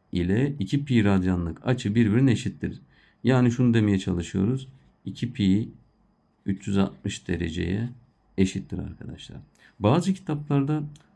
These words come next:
şu gördüğünüz formülü şöyle yazıyor. Radyan bölü iki pi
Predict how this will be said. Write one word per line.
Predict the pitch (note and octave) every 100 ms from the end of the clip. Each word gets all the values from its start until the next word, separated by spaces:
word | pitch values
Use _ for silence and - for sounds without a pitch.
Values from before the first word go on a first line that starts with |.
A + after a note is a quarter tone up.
| _ _
şu | - - - - D3
gördüğünüz | D3 C3 B2+ B2 A#2+
formülü | - B2+ C3 B2 G#2 G#2 C#3 - - _
şöyle | - - A#2 A#2 G#2
yazıyor. | F2 D#2+ F2 A2+ C#3 - - _ _ _ _ G2
Radyan | F2 E2+ E2+ G#2 B2 A#2
bölü | G2+ F#2+
iki | - F#2 B2 A#2
pi | A2 A#2 B2+